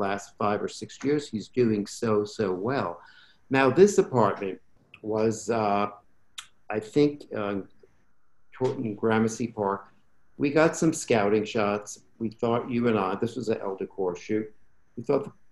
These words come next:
"No, it's nice." Okay, so, you know, after, you know, going up five flights and opening the door, I'm like,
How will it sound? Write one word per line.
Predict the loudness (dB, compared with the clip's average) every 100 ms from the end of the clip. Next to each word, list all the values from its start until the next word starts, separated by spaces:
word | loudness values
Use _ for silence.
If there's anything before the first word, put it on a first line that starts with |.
| _
"No, | -6 -2 -2 -4
it's | -8 -4
nice." | 0 2 0 -2
Okay, | -4 0 0
so, | 4 4 4
you | 4 2
know, | 2
after, | 2 2 4 4 4 -8 _ _ 2
you | 4
know, | 4 2 -2 6
going | 8 10 8
up | 6 2
five | 4 6 4
flights | 2 6 8 8 4 0
and | 2
opening | 4 4 4 4 4
the | 4
door, | 8 10 8
I'm | 4
like, | -2 -6